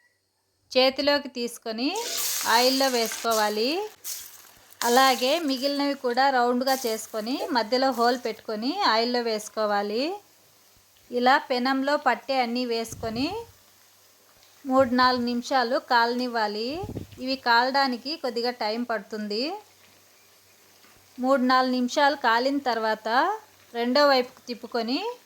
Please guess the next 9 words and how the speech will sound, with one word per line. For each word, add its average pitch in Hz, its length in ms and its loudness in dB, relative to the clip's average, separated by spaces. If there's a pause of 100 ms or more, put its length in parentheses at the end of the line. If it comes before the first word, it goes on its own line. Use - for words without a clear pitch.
(500)
ఇటువైపు 294 400 4 (100)
కూడా 254 240 2 (140)
మూడు 254 240 2
నాలుగు 247 240 0
నిమిషాలు 247 420 0 (100)
కాలనివ్వాలి. 226 760 -2 (2500)
రెండు 262 320 4
వైపులా 277 400 2 (140)
ఇలా 247 120 2